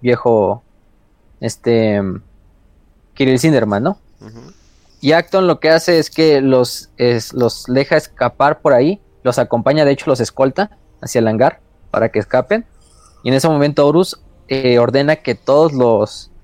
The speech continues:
Speaker 1: ordena que todas las naves disparen sus virus devoradores de vida hacia la superficie del planeta.
Speaker 2: Ujú.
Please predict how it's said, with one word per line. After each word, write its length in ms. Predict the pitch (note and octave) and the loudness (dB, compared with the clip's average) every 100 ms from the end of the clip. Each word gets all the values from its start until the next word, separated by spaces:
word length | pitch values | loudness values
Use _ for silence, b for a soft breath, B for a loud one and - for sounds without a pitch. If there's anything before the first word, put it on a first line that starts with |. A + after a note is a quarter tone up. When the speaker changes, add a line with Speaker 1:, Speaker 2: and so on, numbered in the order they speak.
| _ - _ _ | _ -20 _ _
Speaker 1:
ordena 320 | - B2+ D3 E3 | -2 0 2 0
que 120 | B2+ | -2
todas 200 | B2+ E3+ | 0 2
las 160 | C#3+ | 2
naves 360 | B2 C#3 E3 D#3+ | 2 2 2 0
disparen 440 | B2+ - C3+ D3+ | -4 -2 -2 -2
sus 200 | D#3+ B2 | -2 -4
virus 260 | A#2+ C#3 D#3 | 0 2 2
devoradores 460 | B2 A2+ A2 C3 A#2+ | 2 4 4 4 2
de 80 | |
vida 180 | G#2+ B2 | 2 2
hacia 160 | B2 G#2+ | 0 -2
la 80 | G2 | -6
superficie 480 | - - G#2+ A2+ | -8 -14 -12 -2
del 100 | A#2+ A2+ | -2 0
planeta. 460 | G#2+ F#2+ G2 E3+ - - | -6 -4 -6 -6 -10 -20
Speaker 2:
Ujú. 220 | A2+ G#2 | -20 -20